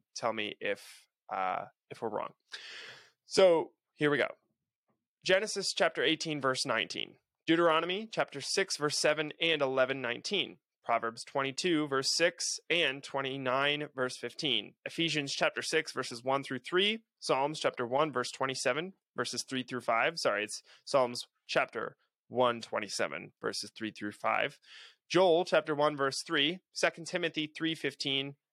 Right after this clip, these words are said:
and Titus two, four through five, just to name a few. There's so many others,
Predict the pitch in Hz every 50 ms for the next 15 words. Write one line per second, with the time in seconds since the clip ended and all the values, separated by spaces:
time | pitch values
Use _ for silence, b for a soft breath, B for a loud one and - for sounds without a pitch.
0 | _ _ - 120 127 - - 165 165 156 147 143 - - - _ - - 185 165
1 | 139 127 123 120 123 127 - _ _ 143 123 117 113 - 117 110 - - - 113
2 | 110 110 110 113 - - 135 127 - - - 135 123 120 107 104 101 104 101 101
3 | 104 _ _ _ _ _ _ _ _ - - - - - - 95 78 60 - -
4 | b b b b b b - - - - - - - - - 156 170 196 202 202
5 | 196 170 143 131 131 127 131 139 - - - -